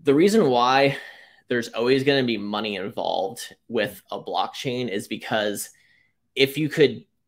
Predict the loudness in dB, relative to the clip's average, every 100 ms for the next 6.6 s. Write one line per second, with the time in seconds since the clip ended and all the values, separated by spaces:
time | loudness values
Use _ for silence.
0 | _ -12 -2 0 2 2 0 -4 _ _
1 | -2 -2 -2 -4 -2 0 2 2 2 2
2 | -2 -2 -2 -2 -2 -4 -6 -6 -4 0
3 | 0 -2 -6 -6 0 0 0 -4 -4 -2
4 | 0 0 -2 -2 -6 -6 -6 -10 -4 0
5 | 2 2 -2 -6 -6 -6 -6 -8 -8 -4
6 | -4 -4 -4 -2 -4